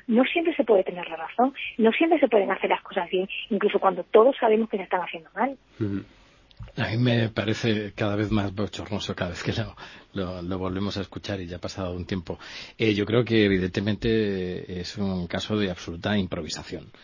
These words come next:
Speaker 3: Y,
Speaker 1: Claro.
Speaker 3: y precisamente la clave es la preparación, preparación,
Speaker 1: Claro,
Speaker 3: que decía Guadalupe,
Speaker 1: claro.
Speaker 3: pues sí, es verdad que no se prepara, pues deberían prepararse.
Speaker 1: Sí.
Speaker 3: Y si no, malos asesores tienen.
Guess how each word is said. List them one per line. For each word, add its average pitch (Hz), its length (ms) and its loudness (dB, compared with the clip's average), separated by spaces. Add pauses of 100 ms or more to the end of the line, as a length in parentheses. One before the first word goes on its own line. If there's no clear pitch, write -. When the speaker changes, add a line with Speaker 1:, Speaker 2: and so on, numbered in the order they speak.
(320)
Speaker 3:
Y, 85 360 -8
Speaker 1:
Claro. 95 260 -6
Speaker 3:
y - 40 -10
precisamente 101 580 0
la 92 100 2
clave 110 560 0
es 107 320 -6 (100)
la 110 300 -2 (100)
preparación, 113 1120 0 (100)
preparación, 113 720 0
Speaker 1:
Claro, 240 80 0
Speaker 3:
que 107 100 4
decía 117 280 2
Guadalupe, 110 260 2
Speaker 1:
claro. 98 140 -2
Speaker 3:
pues 98 100 -4
sí, 139 180 2
es 123 160 0
verdad 131 220 -2
que 117 80 -2
no 120 100 0
se 120 280 0
prepara, 107 320 -6
pues 95 180 -8
deberían 95 920 -2
prepararse. - 540 -10 (500)
Speaker 1:
Sí. 220 80 4
Speaker 3:
Y 104 120 4
si 101 160 -2
no, 104 120 4
malos 107 280 0
asesores 90 480 -4
tienen. 85 280 -4